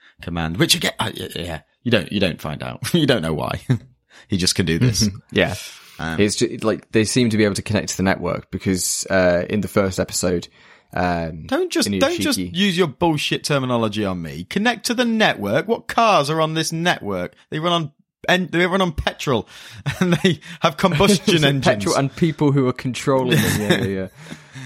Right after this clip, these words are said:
Speaker 2: It's like, no, isn't that, it's like a thing in, uh, Fast and Furious.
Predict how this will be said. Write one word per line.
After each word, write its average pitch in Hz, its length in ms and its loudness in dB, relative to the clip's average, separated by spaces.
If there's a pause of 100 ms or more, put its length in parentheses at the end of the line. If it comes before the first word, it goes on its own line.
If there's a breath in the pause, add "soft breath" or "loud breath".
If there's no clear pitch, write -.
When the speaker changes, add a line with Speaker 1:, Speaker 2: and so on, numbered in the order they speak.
(560 loud breath)
Speaker 2:
It's - 180 0
like, - 180 0
no, 226 80 -2
isn't 220 260 2
that, 180 200 2
it's 160 120 0
like 156 160 2
a 139 60 2
thing 160 280 0
in, 95 200 2
uh, 95 320 4
Fast - 280 -2
and 104 100 -4
Furious. 107 540 0